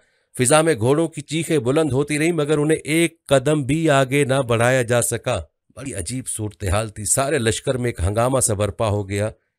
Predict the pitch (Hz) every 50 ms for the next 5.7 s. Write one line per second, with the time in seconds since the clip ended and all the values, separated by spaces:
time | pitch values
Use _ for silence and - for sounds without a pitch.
0 | _ - - - - 123 - 156 160 180 196 202 196 196 165 127 - - 143 160
1 | 160 - - 143 147 139 - 165 143 101 113 123 - 143 113 - 127 131 135 127
2 | 107 131 131 113 - 104 110 101 - 101 107 113 120 110 - 110 92 85 92 95
3 | 123 113 92 95 90 - 92 87 87 90 101 110 107 - 104 - - 101 107 127
4 | 127 117 - - 107 104 98 90 90 98 92 95 101 110 113 113 107 - 95 87
5 | - 104 113 117 95 90 90 101 107 117 120 117 -